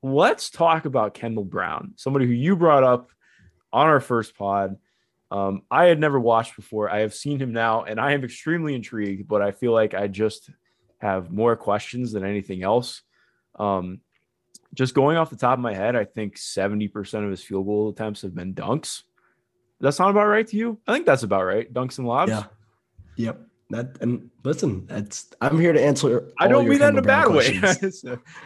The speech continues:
Speaker 1: Uh, so, man, uh, he is ridiculously quick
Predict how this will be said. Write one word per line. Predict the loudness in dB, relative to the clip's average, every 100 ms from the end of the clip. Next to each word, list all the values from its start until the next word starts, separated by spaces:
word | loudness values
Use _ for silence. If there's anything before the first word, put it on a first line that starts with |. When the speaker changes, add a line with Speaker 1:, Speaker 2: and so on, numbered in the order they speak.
| -20 _ _
Speaker 1:
Uh, | 0 4 4 2 -4 _ _ _ _ _ _ -20
so, | -14 -6 -2 0 2 0 -2 -10 _ _ _ _ _ _ _ _ _ _ _ _ _ _ _ _ _ _ _ _
man, | -4 0 2 0 -4 -6
uh, | -2 0 0 0 -4 _
he | -16 -6 -2 2
is | 2 0 -6
ridiculously | -6 -6 2 0 2 -2 -2 -4 -10
quick | -4 -2 -2